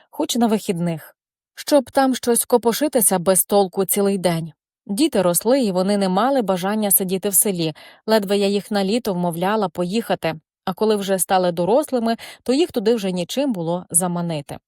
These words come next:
І так виходило, що чоловік в селі був сам, прав, варив і бур'яни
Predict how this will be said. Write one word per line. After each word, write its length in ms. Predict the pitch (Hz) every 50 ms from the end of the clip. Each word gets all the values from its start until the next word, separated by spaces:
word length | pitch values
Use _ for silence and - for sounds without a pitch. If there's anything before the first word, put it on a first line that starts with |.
| _ _ _ _ _ _ _
І 100 | 208 202
так 320 | 190 - - 330 349 - -
виходило, 580 | 190 185 - - 254 277 254 254 226 202 190
що 180 | 190 - - 185
чоловік 340 | - 196 196 202 233 247 -
в 40 |
селі 260 | - - 190 185 190 202
був 180 | 175 196 -
сам, 380 | - - - 180 156 135 - - - - - - - _ _
прав, 360 | - 311 320 302 294 269 214
варив 420 | 190 196 202 269 302 285 226 -
і 60 | 226
бур'яни 460 | 208 202 220 214 202 214 196 180 175